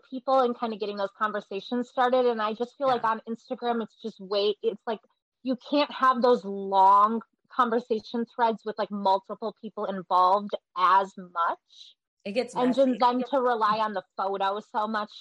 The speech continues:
Speaker 1: too, I feel like,
Speaker 2: Yeah.
Speaker 1: is like, I just, I like the text-based. People can be a lot more clever, I think, also.
Speaker 2: Yeah, I feel like, um, there's some good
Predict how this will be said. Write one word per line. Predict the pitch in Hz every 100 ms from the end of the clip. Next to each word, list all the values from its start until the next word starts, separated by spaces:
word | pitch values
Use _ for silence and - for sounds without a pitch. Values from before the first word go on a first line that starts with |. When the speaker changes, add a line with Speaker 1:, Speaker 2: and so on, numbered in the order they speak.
| - - -
Speaker 1:
too, | 196 208
I | 214 233 240
feel | 233
like, | 233 233
Speaker 2:
Yeah. | 165 143 143
Speaker 1:
is |
like, | 180 -
I | -
just, | 208 208 _ -
I | 233
like | 254 262
the | 220 - 190
text-based. | 180 190 _ _ 175 170 - _ _ _ _ _ _
People | 339 320 381
can | 349
be | 320
a | 302
lot | 269 240 - - 240
more | 240 214
clever, | - 202 190 202 208 208
I | 202 214
think, | 214 208 -
also. | 196 202 208 196 196 196 _ _ _ _ _ _ _ -
Speaker 2:
Yeah, | 196 190 160 -
I | 196
feel | 196 277 285
like, | 277 240 220
um, | 185 165 143 135 139 139 _ _ _ _
there's | 190 208 208
some | 233 208 185
good | 202 202 220 247